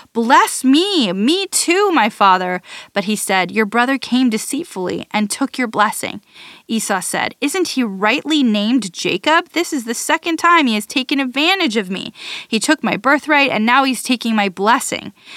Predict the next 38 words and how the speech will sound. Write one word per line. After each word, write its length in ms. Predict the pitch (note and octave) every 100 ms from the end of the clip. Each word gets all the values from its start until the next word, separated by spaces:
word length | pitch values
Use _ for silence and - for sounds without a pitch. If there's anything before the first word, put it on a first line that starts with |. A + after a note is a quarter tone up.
| -
Then 160 | A3+ C4
he 160 | B3+
asked, 340 | - - A3 -
"Haven't 320 | - D#4 -
you 80 | B3+
reserved 480 | G#3+ G3+ B3 B3 - -
any 240 | A3 D4+
blessing 440 | C#4 B3 - D4 C#4
for 180 | A#3+
me?" 400 | G#3 G3+ C#4 F4+ - _ - - -
Isaac 360 | G#3+ A3 A#3 -
answered 360 | G#3 G3 F#3+
Esau, 380 | - G3 - - -
"I 80 | -
have 140 | A3+ A3+
made 240 | A3 B3
him 200 | C4 C4+
lord 220 | G3+ G3+ G#3
over 240 | G#3 G#3
you 220 | G#3 F3+
and 140 | G2+ G3
have 160 | A3
made 200 | G3+ G3+
all 240 | - G#3 C4
his 180 | A#3
relatives 520 | G#3+ G#3 G#3 A3 G3 -
his 140 | G3+
servants, 500 | - A3 A3 A3 - - - -
and 120 | -
I 80 | G#3
have 220 | G3+ G3+ G3
sustained 600 | G3+ - - A#3+ B3+ G3+
him 160 | G3+
with 200 | F#3 -
grain 280 | A3 G#3 G3+
and 140 | F#3
new 140 | F3+ F3+
wine. 340 | E3+ - -